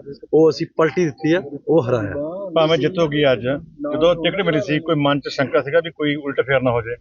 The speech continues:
Speaker 1: ਆ ਦੇਖੋ, ਜਦੋਂ ਇਲੈਕਸ਼ਨ ਤੇ ਇਲੈਕਸ਼ਨ ਹੀ ਹੁੰਦਾ ਹੈ, ਖਾਸ ਤੌਰ ਤੇ ਜਦੋਂ ਇੱਕ ਹਫ਼ਤਾ ਵਧਿਆ, ਤੇ ਜਿਹੜੇ ਵਿਰੋਧੀ ਸੀ ਉਹ ਬੜੇ ਅਪਬੀਟ ਸੀ, ਉਹ ਬੜੇ ਖੁਸ਼ ਸੀ ਵੀ ਲੈ ਵੀ ਹੁਣ ਇੱਕ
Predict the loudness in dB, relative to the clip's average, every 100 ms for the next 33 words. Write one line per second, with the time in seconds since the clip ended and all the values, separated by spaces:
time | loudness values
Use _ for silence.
0 | _ _ _ 0 2 4 4 2 0 -2
1 | 0 0 2 2 2 0 0 -2 2 2
2 | 4 2 2 2 2 0 -4 -6 -18 -20
3 | _ -2 0 2 0 0 0 4 4 4
4 | 0 0 0 2 4 2 -2 _ _ _
5 | 0 2 4 2 4 2 2 -2 2 0
6 | 2 2 2 0 -4 -6 -6 -6 -2 0
7 | 0 -2 -4 -4 -6 -4 0 2 2 2
8 | 2